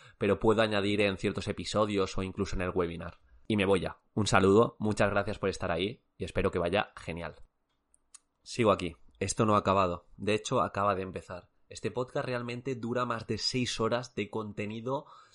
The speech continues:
de todo tipo. Hablamos de neumáticos, hablamos de lámparas, todo tipo de contenido. Solo te pido lo siguiente. Tienes funda en el móvil, ¿no? Intuyo, funda o cristal. Vale. Justo detrás de la funda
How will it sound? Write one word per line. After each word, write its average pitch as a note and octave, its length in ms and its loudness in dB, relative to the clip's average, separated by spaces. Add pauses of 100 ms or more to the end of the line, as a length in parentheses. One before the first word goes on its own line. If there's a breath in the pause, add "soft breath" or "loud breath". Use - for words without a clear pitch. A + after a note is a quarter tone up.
de G2+ 160 -2
todo G#2+ 260 -2
tipo. F#2+ 460 -6
Hablamos G#2+ 320 -2
de A#2+ 140 0
neumáticos, G#2 840 -4
hablamos A#2 640 -6 (280 soft breath)
de G2 180 -2
lámparas, G2+ 680 -4 (200)
todo C3+ 240 -2
tipo D3 340 -2
de B2+ 180 -4
contenido. G#2+ 720 -6 (380 soft breath)
Solo - 240 0
te A#2+ 100 0
pido C3 200 0
lo A#2 100 -4
siguiente. F#2 480 -18 (320)
Tienes B2+ 260 -8
funda A2+ 280 -2
en G2 60 -4
el F#2+ 60 -4
móvil, E2+ 280 -6
¿no? A#2+ 320 -6
Intuyo, F2 420 -2
funda B2 400 -2
o A2 60 -2
cristal. F2+ 400 -12
Vale. E2+ 260 -8 (680 soft breath)
Justo D3 280 -6
detrás B2 280 -4
de A#2 60 -4
la G#2 100 -2
funda C#3 440 -4